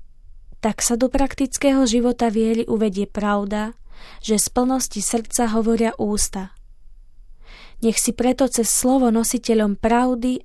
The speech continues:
a života v tomto čase milostí. Pane, Ty si darcom času,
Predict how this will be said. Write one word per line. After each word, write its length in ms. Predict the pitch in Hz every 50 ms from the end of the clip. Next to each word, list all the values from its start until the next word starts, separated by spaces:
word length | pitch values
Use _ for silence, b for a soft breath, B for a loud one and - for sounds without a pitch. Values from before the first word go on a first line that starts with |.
| - -
a 80 | 208
života 560 | 196 196 214 226 226 233 233 233 - 226 220 220
v 80 | -
tomto 320 | - - 214 208 202 - 208
čase 400 | - - 208 190 - - 202 190
milostí. 800 | 185 190 202 202 196 - - - - 196 190 185 190 190 - - - - - - - - - - - - _ _ _ _ _ _ _
Pane, 400 | - 226 214 214 208 208 202 208 - - - - - - - - b b b b b b b b b b b
Ty 80 | - 277
si 240 | 269 - 311 262 214
darcom 480 | 247 233 233 240 - - 233 226 214
času, 640 | 214 - 233 226 214 - - - 233 233 240 262 -